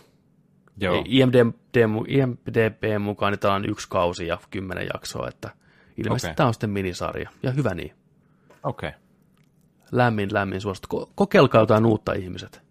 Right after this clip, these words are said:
Speaker 2: The Great, antakaa tälle mahdollisuus, kattokaa eka jakso. Tehkää omat mielipiteenne. Tää on keskiarvo kahdeksan piste yksi I M D B.
Speaker 1: Vahva.
Speaker 2: Vahva.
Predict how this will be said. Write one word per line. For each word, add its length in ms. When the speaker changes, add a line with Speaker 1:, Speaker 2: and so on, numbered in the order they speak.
Speaker 2:
The 100
Great, 360
antakaa 340
tälle 200
mahdollisuus, 540
kattokaa 400
eka 180
jakso. 340
Tehkää 300
omat 200
mielipiteenne. 600
Tää 140
on 260
keskiarvo 400
kahdeksan 360
piste 220
yksi 280
I 140
M 40
D 160
B. 40
Speaker 1:
Vahva. 360
Speaker 2:
Vahva. 380